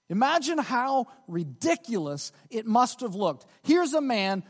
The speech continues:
beaten to a bloody pulp who can barely stand, wearing a purple makeshift robe, a crown made out of thorns. And the Gospel of Matthew tells us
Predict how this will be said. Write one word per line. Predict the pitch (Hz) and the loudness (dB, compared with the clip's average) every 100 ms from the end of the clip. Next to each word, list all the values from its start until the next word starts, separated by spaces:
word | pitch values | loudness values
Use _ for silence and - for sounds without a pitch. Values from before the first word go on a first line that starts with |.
| - 151 139 | -14 -14 0
beaten | 269 311 311 320 302 - - | 2 2 -2 -4 -6 -8 -8
to | 254 | -2
a | 202 | -2
bloody | 147 208 254 285 277 | 0 2 4 4 -2
pulp | - 202 170 196 - _ _ | -2 0 0 -4 -14 _ _
who | 254 | -2
can | 254 202 | 0 -2
barely | 156 262 349 370 349 | 4 6 6 2 0
stand, | - - 165 131 147 233 _ _ _ _ _ | -2 -4 -6 -6 -12 -14 _ _ _ _ _
wearing | 185 240 240 233 | 2 4 4 2
a | 214 202 | 0 -2
purple | - 294 330 320 330 285 - 165 | 2 2 2 2 2 2 -4 -2
makeshift | 196 254 - - 269 247 - - _ | 2 2 2 -4 2 2 0 -16 _
robe, | 208 214 180 160 208 226 - - | 0 4 4 2 -2 -8 -18 -8
a | 202 | -8
crown | - - 262 277 277 294 320 294 _ | -8 0 2 4 4 2 0 -2 _
made | 185 220 208 | 0 2 4
out | 226 220 | 6 4
of | 208 165 - _ | 2 -4 -12 _
thorns. | - - 294 294 233 202 254 254 - _ _ | -20 -6 2 6 6 4 0 -8 -18 _ _
And | 190 | -2
the | |
Gospel | 196 269 254 269 247 | 2 4 2 -2 -2
of | 190 | 0
Matthew | 208 269 320 269 202 | 2 2 2 -2 -2
tells | 190 160 147 | 2 0 0
us | 214 226 | -6 -8